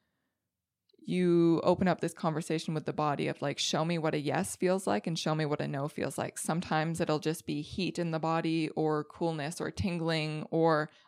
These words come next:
a movement of a finger. And so my communication came through on my left hand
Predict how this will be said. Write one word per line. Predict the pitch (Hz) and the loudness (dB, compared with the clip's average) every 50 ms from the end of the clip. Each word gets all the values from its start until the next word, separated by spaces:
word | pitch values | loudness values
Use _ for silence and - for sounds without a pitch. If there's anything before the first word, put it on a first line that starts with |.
| _ - | _ -2
a | 170 180 | 0 2
movement | 180 175 180 180 180 165 170 185 170 170 143 - | 2 4 4 4 4 2 2 0 0 0 0 -2
of | - 151 170 | -4 -4 -4
a | 170 | -4
finger. | - - - 175 170 165 170 - 156 - - - - - _ _ _ _ _ _ - - | -6 -2 -2 -2 -2 -2 -2 0 0 0 0 -2 -6 -10 _ _ _ _ _ _ -6 -2
And | 180 170 165 165 165 160 | 0 0 0 0 -2 -4
so | - - 180 170 160 156 156 156 151 151 - - | -2 2 4 4 4 6 4 4 2 2 0 -2
my | 165 170 180 175 175 180 180 180 180 180 175 175 170 180 - _ _ _ _ _ _ _ _ _ - | 0 0 4 4 4 4 6 4 4 4 2 0 0 -2 -4 _ _ _ _ _ _ _ _ _ -4
communication | - 220 196 190 175 170 165 - - 175 165 170 - 175 165 165 165 | 0 2 4 4 4 2 0 0 0 0 0 0 0 -2 -2 -2 -2
came | 160 - - 180 175 165 | -2 0 0 0 0 -2
through | 170 - 180 175 170 165 165 160 156 - - | -2 2 4 4 6 6 6 4 2 0 -2
on | - 165 156 156 156 160 160 | -2 -2 -2 -2 -4 -4 -4
my | 156 160 156 156 156 151 | -2 -2 0 0 0 -2
left | 151 156 156 151 165 - - - | -2 0 0 0 0 0 -6 -8
hand | - 190 165 156 165 - - 165 156 - | -4 -2 -2 -2 -2 -2 -4 -4 -6 -8